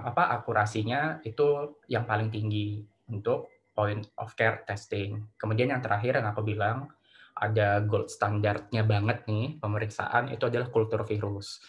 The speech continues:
Kultur virus itu gimana? Jadi kita, eh, apa, membiakkan si virusnya gitu. Jadi kalau misalkan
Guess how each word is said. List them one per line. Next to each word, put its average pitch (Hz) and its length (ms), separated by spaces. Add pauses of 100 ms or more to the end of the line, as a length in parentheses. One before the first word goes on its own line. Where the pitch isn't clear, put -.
(300)
Kultur 135 240
virus 143 320
itu 160 160
gimana? 160 480
Jadi 139 400
kita, 156 560
eh, 113 720
apa, - 480 (600)
membiakkan 123 1040
si 139 160
virusnya 110 960
gitu. 104 640 (400)
Jadi 123 160
kalau 170 160
misalkan 123 640